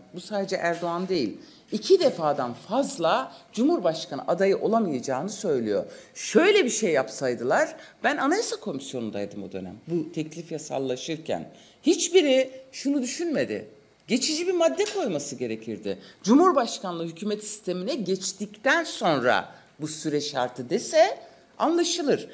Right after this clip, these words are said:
Ama önüne arkasına bir şey koymamış. Önceki maddeyle aynı. Bu nedenle aday olamaz. Yani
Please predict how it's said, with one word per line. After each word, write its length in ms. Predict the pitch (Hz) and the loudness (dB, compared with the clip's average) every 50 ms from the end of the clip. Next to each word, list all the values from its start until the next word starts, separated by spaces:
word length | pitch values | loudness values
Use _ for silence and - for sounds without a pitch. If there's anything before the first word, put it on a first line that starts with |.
| - - - - | -18 -20 -6 -2
Ama 240 | 156 175 202 214 - | 0 2 2 4 6
önüne 300 | 196 196 208 220 240 262 | 6 6 6 6 4 4
arkasına 560 | 247 226 220 220 - 226 220 - 233 240 220 | 4 4 4 2 0 -4 -4 -2 -4 -4 -4
bir 40 | 196 | -4
şey 240 | - - 247 247 254 | -4 -6 -6 -6 -6
koymamış. 640 | - 277 285 285 247 165 127 160 214 - - - - - - - - | -6 -6 -4 -4 -4 -6 -6 -6 -8 -8 -10 -14 -16 -20 -16 -4 0
Önceki 440 | 196 233 254 208 226 220 - 247 | 2 2 4 2 0 -2 -2 -2
maddeyle 580 | 226 214 202 202 185 196 202 208 208 208 - - | -2 0 -2 -2 -2 0 -2 0 0 -2 -2 -2
aynı. 520 | - 208 254 269 240 180 151 185 254 311 - - - - - _ | -2 -2 -2 0 0 -2 -2 -4 -4 -6 -8 -14 -20 -20 -16 _
Bu 180 | 156 160 247 359 | 0 2 4 4
nedenle 640 | 403 359 226 202 170 151 156 165 190 247 262 - - - | 4 4 2 0 0 -2 -2 -2 -4 -4 -6 -8 -6 -4
aday 360 | 180 185 202 226 233 - - | -2 0 0 0 -2 -2 -4
olamaz. 520 | - 165 185 220 254 233 143 117 110 - 165 | -6 -4 -4 -4 -4 -4 -6 -6 -6 -6 -6
Yani 220 | 165 170 165 156 | -4 -4 -4 -6